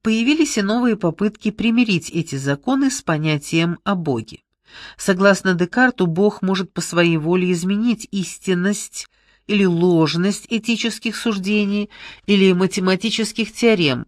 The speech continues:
но не природу. Декарт полагал, что Бог установил законы природы, но не имел возможности их выбирать. Он взял их, потому что законы, которые мы ощущаем,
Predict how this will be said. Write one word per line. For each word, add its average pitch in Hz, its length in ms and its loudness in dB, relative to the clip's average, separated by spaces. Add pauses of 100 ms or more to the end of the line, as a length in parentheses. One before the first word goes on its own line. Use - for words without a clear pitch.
но 180 320 2
не 226 220 0
природу. 160 600 -2 (1000)
Декарт 160 440 -2
полагал, 151 420 -2
что - 240 -4
Бог 165 280 -2
установил 147 540 -4
законы 156 460 -2
природы, 165 640 -2 (500)
но 175 100 2
не 180 180 2
имел 175 220 2
возможности 165 760 0
их 160 180 -4
выбирать. 151 680 -2 (460)
Он 240 140 0
взял 247 320 4
их, 170 220 -4
потому 170 360 -2
что - 180 -6
законы, 165 460 -2
которые 143 460 -2
мы 139 160 0
ощущаем, 208 760 0